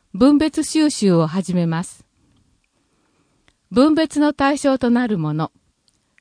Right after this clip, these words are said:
乾電池、ボタン電池。ただし、小型充電式電池、二角電池、ニッケル水素電池、リチウムイオン電池は除く。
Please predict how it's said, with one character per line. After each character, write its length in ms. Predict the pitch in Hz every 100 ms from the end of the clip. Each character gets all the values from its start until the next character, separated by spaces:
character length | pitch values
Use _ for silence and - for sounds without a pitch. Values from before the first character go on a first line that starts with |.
| _
乾 260 | 254 285 277
電 280 | 294 254 -
池、 200 | 156 - _ _ _ 175
ボ 120 | 214
タ 220 | - 262
ン 140 | 262 226
電 240 | 226 180
池。 200 | - 143 - _ _ _ _ _ _ _ _ _ -
た 120 | 285
だ 140 | 277
し、 300 | 254 196 220 - _ _ _ -
小 140 | 254
型 280 | 294 302 311
充 220 | 277 302
電 220 | 285 285
式 260 | - - 233
電 200 | 226 196
池、 360 | - 151 - _ _ _ _ _
二 140 | 220 240
角 320 | 311 302 302
電 220 | 277 254
池、 300 | 220 160 160 _ _ _ -
ニ 120 | 240
ッ 60 | -
ケ 160 | - 311
ル 80 | 294
水 260 | - 277
素 160 | 254 247
電 280 | 226 220 -
池、 200 | 151 - _ _ _ _ -
リ 180 | 240 247
チ 140 | 302
ウ 100 | 320
ム 180 | 285 302
イ 140 | 277
オ 80 | 277
ン 100 | 254
電 180 | 262 262
池 180 | - 175
は 100 | 160
除 340 | 165 165 180
く。 200 | -